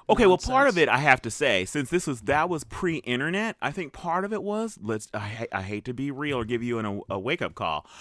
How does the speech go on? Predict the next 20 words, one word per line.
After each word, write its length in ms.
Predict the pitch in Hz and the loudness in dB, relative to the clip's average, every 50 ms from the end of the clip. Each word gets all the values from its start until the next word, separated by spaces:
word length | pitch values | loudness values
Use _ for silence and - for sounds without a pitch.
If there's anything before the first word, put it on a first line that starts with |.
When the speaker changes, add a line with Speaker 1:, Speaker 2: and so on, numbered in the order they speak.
| - - - - - - | -20 -20 -20 -12 -2 2
Speaker 1:
I 240 | - 180 254 294 311 | 4 6 6 6 6
actually 200 | 285 - 185 165 | 4 4 0 0
think 180 | 185 165 147 | 0 -2 -4
that 120 | 135 113 - | -4 -6 -8
part 260 | - - 170 202 208 | -6 -6 -4 -2 -2
of 100 | 160 135 | -2 -2
it 80 | 107 113 | -2 -2
was 140 | 117 113 | -2 -2
just 200 | - 127 131 - | 0 -2 0 0
actually 300 | 143 120 120 - - 113 | 0 0 0 -2 -4 -6
seeing, 800 | 117 - - - 143 143 151 151 139 127 113 107 101 101 98 - - | -6 -8 -8 -8 -6 -4 -4 -2 -2 -2 -2 -2 -2 -4 -6 -8 -8
like, 560 | - 104 110 113 110 107 104 98 85 - - _ _ _ _ | -6 -4 -2 -2 0 0 -2 -4 -6 -8 -14 _ _ _ _
the 320 | - 98 104 107 104 120 113 | -18 -16 -10 -4 -2 0 0
women 540 | 110 110 123 127 127 127 131 131 135 135 - - | 0 0 0 0 0 0 0 -2 -2 -4 -6 -6
in 240 | 104 117 113 113 117 | -4 -2 -2 -2 -2
the 100 | 113 107 | -2 -2
provocative, 920 | - 135 120 113 123 117 120 117 - - 117 117 117 113 117 117 110 107 - _ _ _ _ _ _ _ | -2 -2 0 2 2 2 0 0 0 -2 0 2 2 2 2 0 -2 -4 -10 _ _ _ _ _ _ _
skimpy 1040 | - - - - - - 135 127 127 - - 127 127 123 120 120 120 120 120 117 - | -12 -12 -12 -4 0 2 2 2 0 0 0 0 2 4 4 4 2 2 0 -2 -4
circus 480 | - - - 220 233 - 143 113 - - | -4 0 2 2 2 2 -2 -4 -4 -4
wear. 280 | 95 90 76 67 - | -6 -6 -6 -6 -10